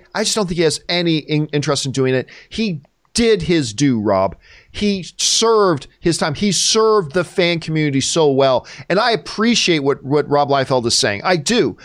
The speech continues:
I appreciate that there are fans like myself who would love to see him come back as Wolverine.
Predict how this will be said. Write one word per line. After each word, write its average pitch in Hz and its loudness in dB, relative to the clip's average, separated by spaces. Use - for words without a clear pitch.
I 185 0
appreciate 190 -2
that 143 -2
there 147 2
are 143 2
fans 139 -2
like 185 0
myself 190 0
who 208 -4
would 196 2
love 214 0
to 202 -2
see 185 -2
him 160 0
come 147 -2
back 135 0
as 120 -8
Wolverine. 127 0